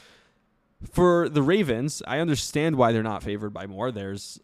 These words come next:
a lot of injuries on their team, whether it's the running backs, the tight ends, and now they also lose their, I guess, one of their top receivers in Bateman. But Lamar is still Lamar.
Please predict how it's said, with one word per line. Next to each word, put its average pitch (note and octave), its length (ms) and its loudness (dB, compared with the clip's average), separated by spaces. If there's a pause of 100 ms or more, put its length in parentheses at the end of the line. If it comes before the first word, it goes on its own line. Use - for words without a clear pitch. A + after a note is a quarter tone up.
a G#2+ 60 -8
lot A2 160 0
of A2 80 0
injuries A2+ 360 4
on G2+ 100 0
their G2 120 -2
team, A2 400 -6
whether G2+ 240 -8
it's - 140 -14
the G#2+ 80 -4
running A#2+ 220 2
backs, G#2+ 260 -2
the G2+ 80 -8
tight A2 200 -4
ends, G#2 220 -4
and G2+ 100 -6
now G2+ 160 -4
they G2+ 120 -2
also G2+ 280 -4
lose G#2 640 -2 (120)
their, G2 360 -4 (140)
I G2+ 80 -12
guess, G2+ 360 -12
one A2+ 120 -4
of - 20 -4
their F#2+ 100 -6
top G#2+ 280 -6
receivers G2+ 400 -8
in G2+ 140 -8
Bateman. G2+ 420 -4 (920)
But A#2+ 400 2
Lamar B2 300 4
is C#3+ 80 -4
still D3 180 2
Lamar. A#2+ 420 2